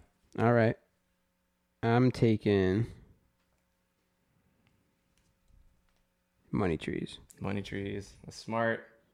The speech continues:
Speaker 1: So what we have left is Ultralight Beam,
Speaker 2: Mm-hmm.
Speaker 1: Chance's verse. We have the Steady Mobbin', Guwap,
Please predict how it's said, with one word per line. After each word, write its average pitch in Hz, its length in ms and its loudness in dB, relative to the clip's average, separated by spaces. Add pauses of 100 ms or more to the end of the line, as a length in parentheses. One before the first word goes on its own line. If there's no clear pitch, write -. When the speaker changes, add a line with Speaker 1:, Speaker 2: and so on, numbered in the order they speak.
(1800)
Speaker 1:
So 120 240 10
what 120 140 12
we 135 100 12
have 123 220 12
left 123 380 12
is 104 580 10 (180)
Ultralight 123 420 12
Beam, 131 340 10 (180)
Speaker 2:
Mm-hmm. 110 280 2 (100)
Speaker 1:
Chance's 120 300 10
verse. 120 360 10 (440)
We 120 100 10
have 110 400 12 (140)
the 120 100 8
Steady 123 300 12
Mobbin', 117 640 10 (220)
Guwap, 117 460 12